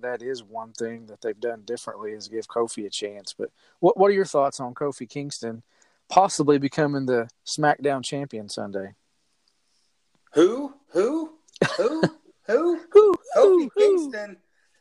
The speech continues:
Speaker 2: Kofi Kingston getting his first push in, like, ten years besides being with the New Day. I, I mean, to me, again, it's just inconsistent booking. There's no build-up behind it.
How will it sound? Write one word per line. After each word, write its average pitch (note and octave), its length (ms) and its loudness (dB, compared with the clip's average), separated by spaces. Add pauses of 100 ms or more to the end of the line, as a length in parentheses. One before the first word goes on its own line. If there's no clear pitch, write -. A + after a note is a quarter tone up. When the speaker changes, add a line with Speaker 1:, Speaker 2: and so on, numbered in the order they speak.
Speaker 2:
Kofi C#4+ 280 -2
Kingston C4 360 -12
getting A3+ 220 -14
his F#3+ 120 -16
first B3+ 380 -12
push C#4 300 -14
in, F#3 100 -16
like, E3+ 280 -10
ten A#3+ 320 -14
years C4+ 360 -16
besides G3 420 -10
being G3+ 200 -18
with F#3+ 160 -16
the E3+ 80 -12
New G3 260 -16
Day. D#3+ 500 -10 (680)
I, E3+ 200 -8 (960)
I D#3+ 100 -10
mean, F#3+ 280 -16
to F#3+ 120 -16
me, A#3 200 -4
again, A#3 360 -6
it's F#3 160 -12
just F3+ 200 -10
inconsistent F3+ 640 -12
booking. F#3 320 -10
There's D#3+ 200 -6
no G3 160 -6
build-up G#3 520 -6
behind F#3 420 -10
it. D#3 220 -6